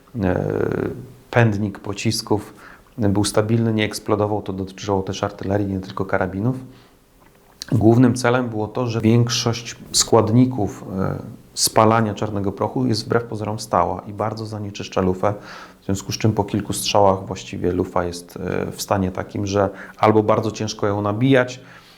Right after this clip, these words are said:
albo trzeba ją przeczyścić i, i dlatego lufy armatnie były czyszczone po każdym strzale na przykład, a w, w karabinach odprzodowych, e, co dziesiąty nabój, na przykład w gwintowanych karabinach,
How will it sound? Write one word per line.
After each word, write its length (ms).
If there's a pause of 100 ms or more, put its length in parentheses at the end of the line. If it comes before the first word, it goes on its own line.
(220)
albo 240
trzeba 320
ją 120
przeczyścić 760
i, 120 (720)
i 40
dlatego 480 (160)
lufy 360
armatnie 440
były 200
czyszczone 380
po 120
każdym 380
strzale 440
na 60
przykład, 480 (540)
a 440
w, 120 (180)
w 80
karabinach 540
odprzodowych, 680
e, 160
co 200
dziesiąty 460
nabój, 340
na 100
przykład 380
w 120
gwintowanych 540
karabinach, 560